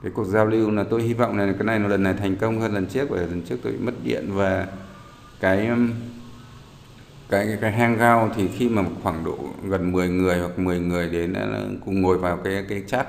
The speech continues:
room thì tức là cùng giao lưu thì bắt đầu nó ồn, hoặc là có thể hôm đó các bạn bật nhạc hoặc là các cái phòng của mình nó không yên tĩnh. Lần này các bạn rút kinh nghiệm nhé, chúng ta sẽ,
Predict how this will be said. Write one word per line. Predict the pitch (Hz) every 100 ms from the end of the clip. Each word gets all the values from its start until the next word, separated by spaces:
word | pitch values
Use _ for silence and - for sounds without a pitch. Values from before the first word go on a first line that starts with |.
| 113
room | 120 110 104
thì | 92 -
tức | -
là | 117 -
cùng | 95 87
giao | 104
lưu | 107 104 -
thì | 95 85
bắt | 90
đầu | 104 87
nó | 87 87
ồn, | 101 87 85 78 85
hoặc | 95 -
là | 92
có | 85 92
thể | 95 107
hôm | 85 95
đó | 101 92
các | 101 120
bạn | 120 - -
bật | 98 - - - - - - - - -
nhạc | 98 101 104 101 -
hoặc | 107 -
là | 98
các | 92 -
cái | 123
phòng | 120 120 98
của | 85
mình | 82 87
nó | 90 90
không |
yên | 113 110
tĩnh. | 110 131
Lần | 123 98
này | 92
các | 110
bạn | 120
rút | 113
kinh | 120 117
nghiệm | 113 101
nhé, | 113 120
chúng | 110 -
ta | 117 113
sẽ, | 104 104 101 117